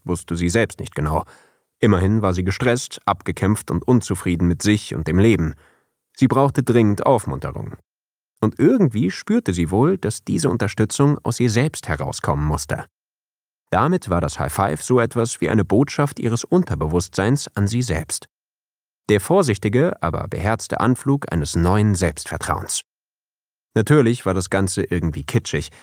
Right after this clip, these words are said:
aber hey, es fühlte sich gut an. Und das war der Anfang einer neuen Routine. Von nun an gab sie sich jeden Morgen ein High Five im Spiegel. Und jedes Mal fühlte sie sich anschließend ein kleines bisschen besser.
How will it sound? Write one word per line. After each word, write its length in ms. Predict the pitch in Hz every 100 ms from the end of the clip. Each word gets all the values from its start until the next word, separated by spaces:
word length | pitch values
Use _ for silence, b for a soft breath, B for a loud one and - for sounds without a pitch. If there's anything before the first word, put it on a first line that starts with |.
| b b _
aber 160 | - 73
hey, 240 | 113 95 - _ _ _ _
es 120 | -
fühlte 260 | - 71 73
sich 180 | 76
gut 180 | - -
an. 200 | 60 71 - _ _ _ _ _ B
Und 200 | - 123
das 260 | 107 90 -
war 120 | 120
der 180 | 104 -
Anfang 440 | 113 131 - 113 -
einer 240 | 87 76
neuen 380 | 76 82 98 90
Routine. 580 | 85 85 - 80 - - _ _ _ _ _ _
Von 140 | - 123
nun 220 | 165 185
an 260 | 104 143
gab 200 | 151 117
sie 120 | - 120
sich 220 | 110 -
jeden 280 | 113 170 135
Morgen 400 | 92 95 117 123
ein 260 | - 113
High 140 | 117 123
Five 360 | - 80 78
im 120 | - 117
Spiegel. 460 | - 80 73 - - _ _ _ _ _
Und 120 | 117 92
jedes 260 | 151 170
Mal 320 | 90 80 131
fühlte 340 | 180 - 139 131
sie 120 | 117
sich 220 | 95 98
anschließend 680 | 107 98 - 120 - 175 -
ein 200 | 117 120
kleines 420 | - 101 87 -
bisschen 320 | - 87 143
besser. 340 | 170 139 -